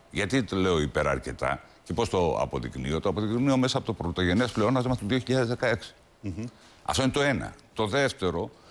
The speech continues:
Speaker 1: το γεγονός ότι είτε κομψά από μια μεριά, είτε πιο άγρια από την άλλη μεριά, όλοι παραδέχονται ότι αυτά τα μέτρα ή πολλά από αυτά τα μέτρα
Speaker 2: Μμμ.
Speaker 1: είναι επώδυνα.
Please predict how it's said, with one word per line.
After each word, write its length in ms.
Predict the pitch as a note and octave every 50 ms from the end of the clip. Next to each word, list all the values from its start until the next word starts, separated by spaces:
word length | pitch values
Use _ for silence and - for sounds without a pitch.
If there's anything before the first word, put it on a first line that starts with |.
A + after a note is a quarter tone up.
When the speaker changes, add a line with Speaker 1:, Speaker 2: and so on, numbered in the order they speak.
| - - - - - -
Speaker 1:
το 100 | A#2+ A2+
γεγονός 560 | G#2+ G#2+ G#2+ G2 G#2+ G2+ A2 C3 C#3 - -
ότι 220 | G#2 F2+ - A#2+ C#3+
είτε 200 | D#3+ - D#3+ D#3 -
κομψά 560 | - A#2+ A2+ A2 G2 - - A#2 F#2+ C#2+ A#1+ - - - - - _ _ _ _ _
από 140 | - C#2 D2 D2+
μια 160 | F#2 F#2+ E2
μεριά, 440 | D#2+ D2+ C#2+ C#2 B1+ D2+ C2+ G#1+ - - - - - - - - - -
είτε 220 | - C3+ C3 - C3+
πιο 520 | G#2+ - - C3+ C#3 C3+ C3 A#2+ F2+ D#2 - - - - - - - - - - - -
άγρια 540 | - A#2+ A#2+ D2+ F2 E2 D2+ C2+ A#1+ - - - -
από 200 | - C#2 C2+ E2
την 160 | D2+ - E2
άλλη 160 | F2+ F2+ D#2+ C2+
μεριά, 480 | C2 A#1+ A#1+ C2 C#2 G2 C#3 D3+ D3 - - - - - - -
όλοι 340 | - - D3+ F#3 F#3+ F3+ D3
παραδέχονται 1040 | - - F2+ F2 E2+ D#2+ D2 B1+ D2+ D#2+ C#2+ - - C#2 C#2 B1+ A1+ E2+ G2 A#2+ B2 - - _
ότι 200 | - G2 - G#2
αυτά 180 | G#2+ - D3
τα 120 | B2+ C3 A#2+
μέτρα 500 | B2 C3 C3 G2+ G2+ F2 D#2 C2+ - - -
ή 100 | - -
πολλά 380 | G#2+ - G#2 G2 G2 A#2+ D3 C#3
από 140 | B2+ - F2
αυτά 180 | - - F2+
τα 120 | D#2 E2+ D2+
μέτρα 480 | D#2 D#2+ D#2+ D#2 - - G2 C3+ D3 - - - - - - - -
Speaker 2:
Μμμ. 80 | - F#2+ F2 G#2 B2+ - - - - - - - - _ _ _ - - _ _ - _ _ - _ _ _ - _ _ - -
Speaker 1:
είναι 340 | - C#3 D#3 E3+ F3 F3 F3
επώδυνα. 600 | F3+ F3+ F3 - G3+ G3+ F4+ A2+ G2 C#2 A#1 A1